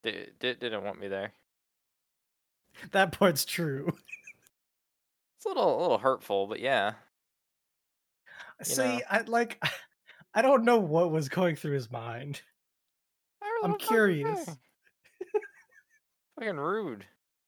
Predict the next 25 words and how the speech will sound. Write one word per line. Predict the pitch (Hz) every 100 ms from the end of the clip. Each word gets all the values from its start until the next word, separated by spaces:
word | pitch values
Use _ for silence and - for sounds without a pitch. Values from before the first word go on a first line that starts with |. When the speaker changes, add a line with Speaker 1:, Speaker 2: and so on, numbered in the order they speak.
| _ _ -
Speaker 2:
<laughs> | 622 - 659 - 762 - _ _ _ _ _ _ _
Speaker 1:
I | 170 175
mean, | 185 175 160 - _ _ _ _ _
gee, | - -
I | 113
wish | 139 156
they | 131
could | 120 107
hear | 110
the | 98
sound | - 101 101
clip. | - - - _ -
I'm | 143
not | 110 -
cutting | - - -
it | -
in. | -
Speaker 2:
I, | 160 160 180 175 _ _ - - - _ _ _ _ _ _ - -
<laughs> | 160 - _ _ _ -
I | 151
can | - 269
arrange | 233 180 240 202 156
that. | 135 - 208 240 -
<laughs> | 269 - - -
Speaker 1:
No, | 139 95 80 -